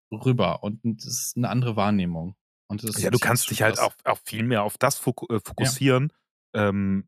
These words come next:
Speaker 2: was halt, äh, Inhalt des Bildes
Speaker 1: Ja.
Speaker 2: ist, ne?
Speaker 1: Ja.
Speaker 2: Und du blendest halt die Ableckung, ab-, äh, Ableckung, genau,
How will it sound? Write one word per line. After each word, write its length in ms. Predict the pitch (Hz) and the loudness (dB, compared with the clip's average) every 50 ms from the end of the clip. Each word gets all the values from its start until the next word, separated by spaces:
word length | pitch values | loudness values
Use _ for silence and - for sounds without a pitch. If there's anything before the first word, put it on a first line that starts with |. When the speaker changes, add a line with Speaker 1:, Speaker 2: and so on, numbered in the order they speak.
| _ _ | _ _
Speaker 2:
was 440 | 104 101 92 104 110 107 - - - | -16 -6 -2 -2 0 0 -2 0 0
halt, 360 | 110 101 101 101 95 - - 107 | 2 2 2 2 -2 -4 -4 -4
äh, 80 | 101 - | -2 2
Inhalt 460 | - 180 202 196 - 98 92 87 - | 4 4 4 4 2 -2 -2 -2 -4
des 80 | - - | -8 -8
Bildes 340 | - - 87 87 92 107 120 | -4 -4 -4 -2 -2 -2 -4
Speaker 1:
Ja. 60 | 127 | -4
Speaker 2:
ist, 180 | 87 - - - | -4 -6 -4 -2
ne? 160 | 110 131 143 - _ - | -2 -2 -2 -4 _ 0
Speaker 1:
Ja. 140 | 107 104 - | 0 2 2
Speaker 2:
Und 140 | - 107 101 | 0 0 2
du 260 | 110 107 107 107 104 98 | 2 4 4 4 2 0
blendest 460 | 101 110 110 127 147 143 127 - - | 2 2 4 4 4 2 0 0 0
halt 160 | 120 117 107 - | -2 -2 -2 -2
die 80 | - | 0
Ableckung, 640 | 127 135 - - - 143 139 - - 131 131 131 135 - - | 0 0 0 0 -2 -2 -2 -2 -2 -4 -4 -4 -6 -4 -2
ab-, 180 | 127 - _ _ _ - | -2 -2 _ _ _ -10
äh, 80 | 101 - | -6 -4
Ableckung, 540 | - 95 - - 95 92 - - 90 87 87 | -4 -4 -4 -2 -2 -2 -2 -2 -4 -6 -4
genau, 180 | 92 92 92 | -2 -2 -2